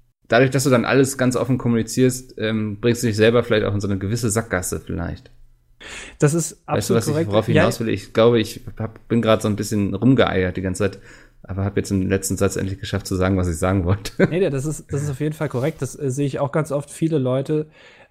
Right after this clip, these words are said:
Speaker 2: ähm, gerade auch bei unseren Zuschauern, ich kenn,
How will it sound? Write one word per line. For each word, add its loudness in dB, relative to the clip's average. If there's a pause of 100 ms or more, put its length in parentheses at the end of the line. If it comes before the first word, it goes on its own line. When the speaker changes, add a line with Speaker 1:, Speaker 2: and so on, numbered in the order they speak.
(140)
Speaker 2:
ähm, 0
gerade 2
auch 2
bei -4
unseren 0
Zuschauern, -2
ich -12 (160)
kenn, -4